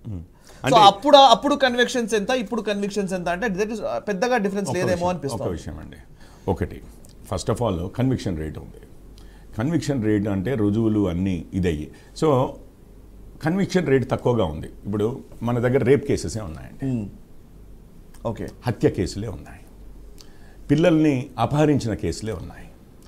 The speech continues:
Speaker 1: పిల్లలు తప్పిపోయారంటాము, లేకపోతే కనపడకుండా పోయారు, అది కిడ్నాప్ అయినా అయ్యి ఉండొచ్చు. వాటిలో ఎన్ని సాల్వ్ అయ్యాయి, ఎంతమందికి శిక్షలు పడ్డాయి అన్నంత మాత్రాన ఆ రేప్ జరగలేదు, ఆ మర్డర్ జరగలేదు, ఆ అపహరణ జరగలేదు అని అయితే మీరు అనరు కదా.
Speaker 2: ఓకే.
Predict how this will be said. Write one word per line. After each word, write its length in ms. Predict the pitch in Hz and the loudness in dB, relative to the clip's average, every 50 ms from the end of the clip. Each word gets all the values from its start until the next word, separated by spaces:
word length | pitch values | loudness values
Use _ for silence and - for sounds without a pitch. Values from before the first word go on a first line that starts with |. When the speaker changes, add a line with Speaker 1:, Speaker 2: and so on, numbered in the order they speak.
| - - - - | -20 -20 -8 -2
Speaker 1:
పిల్లలు 180 | - 135 123 104 | 0 2 2 2
తప్పిపోయారంటాము, 960 | 82 - 110 95 131 98 - 123 117 117 113 113 113 104 107 113 113 123 120 | 2 0 -2 -2 -2 -2 0 2 2 2 2 0 -2 0 0 0 0 0 0
లేకపోతే 380 | 110 104 98 101 120 107 117 | 0 -2 0 0 -2 -2 -2
కనపడకుండా 520 | 110 - - 139 151 175 175 131 127 117 98 | -4 -2 -2 2 2 2 2 2 2 2 2
పోయారు, 240 | 78 78 76 - 85 | 0 0 -4 -4 -4
అది 120 | 92 92 | -4 -4
కిడ్నాప్ 380 | 87 - 104 104 131 131 123 127 | -2 -2 -2 0 0 0 0 0
అయినా 160 | 117 110 101 | 0 0 -2
అయ్యి 160 | 85 73 73 | -4 -4 -6
ఉండొచ్చు. 320 | 71 65 - - - 95 - - - - - - - - - - | -10 -14 -14 -16 -16 -18 -18 -18 -18 -20 -20 -20 -20 -20 -8 2
వాటిలో 300 | 120 139 165 165 214 185 | 4 4 4 4 4 4
ఎన్ని 200 | 156 135 151 170 | 6 6 6 4
సాల్వ్ 260 | 147 - 139 123 110 98 | 4 4 4 4 4 2
అయ్యాయి, 460 | 90 80 78 78 80 87 - - - - - 202 | 2 0 -2 -4 -4 -6 -6 -8 -10 -6 0 2
ఎంతమందికి 420 | 214 180 202 190 185 180 170 135 | 2 4 4 4 4 2 2 0
శిక్షలు 320 | - 135 123 - - 135 | -2 -4 -4 0 0 0
పడ్డాయి 360 | 104 95 82 73 76 71 - - - - - - - - - - - - - - | 0 0 -2 -2 -6 -10 -14 -14 -18 -20 -20 -20 -20 -20 -20 -20 -20 -20 -10 -2
అన్నంత 260 | 127 151 165 160 143 | 0 2 2 2 2
మాత్రాన 360 | 151 143 151 - 170 170 170 | 0 -2 -2 -2 -4 -4 -4
ఆ 160 | 165 160 147 123 | -4 0 0 0
రేప్ 260 | 143 120 135 151 127 | 2 4 2 2 4
జరగలేదు, 540 | 113 143 131 120 123 117 117 113 113 120 117 | 2 2 2 2 2 2 0 0 2 2 2
ఆ 60 | 107 | 2
మర్డర్ 320 | 92 95 104 113 123 117 | 2 2 2 2 2 2
జరగలేదు, 540 | 110 101 104 104 101 104 104 104 98 98 104 | 2 2 2 2 2 2 2 2 2 2 0
ఆ 160 | 98 90 87 | 0 0 0
అపహరణ 380 | 92 92 - 110 107 120 117 117 | -2 0 0 -2 0 0 -2 -2
జరగలేదు 480 | 92 92 92 95 98 95 95 95 90 | 0 0 -2 0 0 -2 -2 -2 -2
అని 120 | 92 87 87 | -2 -2 -4
అయితే 160 | 87 82 87 | -4 -4 -4
మీరు 140 | 87 87 82 | -6 -6 -6
అనరు 240 | 80 87 92 85 90 | -4 -4 -4 -4 -6
కదా. 140 | 92 - - - - - - - - - - - - - - - - - - 107 | -8 -10 -14 -18 -20 -20 -20 -20 -20 -20 -20 -20 -20 -20 -20 -20 -20 -14 -12 -12
Speaker 2:
ఓకే. 280 | 95 - 110 131 170 | -10 -8 -8 -10 -10